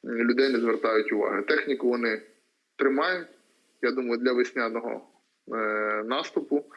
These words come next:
який буде, коли погода вже стане більш, е, прогнозованою.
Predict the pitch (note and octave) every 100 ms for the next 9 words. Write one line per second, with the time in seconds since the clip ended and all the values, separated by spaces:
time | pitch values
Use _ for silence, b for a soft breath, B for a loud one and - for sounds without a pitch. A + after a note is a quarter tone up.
0 | B B - B2 - B2+ A#2+ A#2 B2+ B2+
1 | A#2+ - A2 A#2 A#2 - A#2 C3 A#2+ A#2
2 | A#2+ - A#2+ A#2 G#2+ A2+ A2+ A2+ - -
3 | A2 G#2 G#2+ A2+ A2+ A2+ A2+ _ B B
4 | B B _ - B2+ C3+ C3+ C#3+ C3 C3+
5 | B2 A#2+ A#2